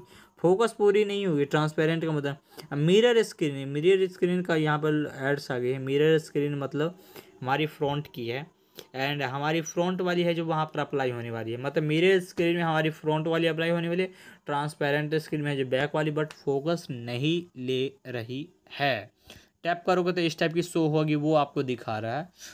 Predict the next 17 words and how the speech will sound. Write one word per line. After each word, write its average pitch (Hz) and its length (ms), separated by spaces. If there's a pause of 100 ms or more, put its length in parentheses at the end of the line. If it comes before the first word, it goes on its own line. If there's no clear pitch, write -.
(140)
लेट्स 175 220
गाइस, 196 180
यहाँ 170 240
पे 170 80
इसमें 160 280
ज़्यादा 131 260
कुछ 135 260
नहीं 127 220
था 151 120
हमारी 135 280
बॉर्डरिंग 123 500
वाली 113 260
में, 127 180
बॉर्डर 113 280
लाइट 110 260
वाली 107 220
में। 156 120